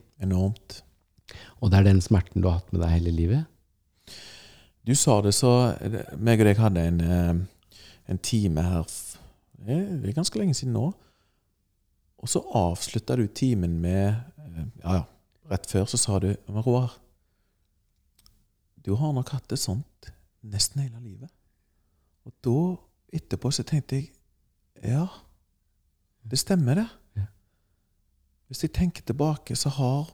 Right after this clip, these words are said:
Speaker 1: på en måte den jernkula vært en enormt stor del av mitt liv.
Speaker 2: Ja.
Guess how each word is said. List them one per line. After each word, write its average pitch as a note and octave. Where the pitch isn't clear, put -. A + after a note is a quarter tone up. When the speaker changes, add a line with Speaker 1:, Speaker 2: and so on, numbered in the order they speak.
Speaker 1:
på C#3+
en C#3+
måte A#2+
den A#2
jernkula A#2
vært B2+
en A#2+
enormt C3
stor B2+
del G#2+
av A2
mitt G2+
liv. -
Speaker 2:
Ja. F#2+